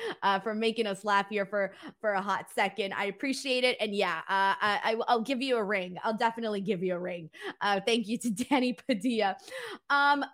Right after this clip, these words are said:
okay. <clears throat> And we got everybody here kind of chiming in here on this hot, hot take. We got, uh, D and M says, "Trick is better on the mic," but no. See, and that's the thing. Like, Trick is good on the mic, but I don't think he's necessarily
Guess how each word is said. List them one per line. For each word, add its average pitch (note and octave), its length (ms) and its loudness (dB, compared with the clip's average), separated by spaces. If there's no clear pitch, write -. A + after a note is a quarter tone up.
okay. D#4+ 300 4
<clears throat> E4+ 400 0
And C4 80 2
we D4 80 -2
got F#4 140 4
everybody C4 400 0
here G#3+ 200 0
kind G#3+ 180 -2
of G3 80 -4
chiming B3 520 0
in A3 100 -2
here A#3 180 -2
on F#3+ 160 -2
this F#3 160 -4
hot, G3+ 220 0
hot G3 280 2
take. A3 240 -2
We A#3 80 -2
got, A3+ 300 4
uh, A#3+ 160 6
D C4 220 2
and D#4 100 0
M D#4 180 4
says, B3 300 -2
"Trick - 180 -6
is B3+ 120 -6
better A#3+ 240 2
on A3 160 2
the F3+ 40 -4
mic," F#3 400 2
but F3 200 -2
no. F#3+ 880 2
See, G#4 240 -4
and F#4+ 100 -2
that's A4 180 0
the A#4+ 140 -2
thing. G#4+ 140 -2
Like, C4 180 -2
Trick A#4+ 240 0
is F4+ 240 -2
good E4 180 -2
on E4 160 0
the C#4+ 60 -4
mic, D#4+ 260 -2
but C#4+ 140 4
I D4+ 80 4
don't G4 160 -2
think G4 180 -2
he's C4 240 -4
necessarily B3 720 -2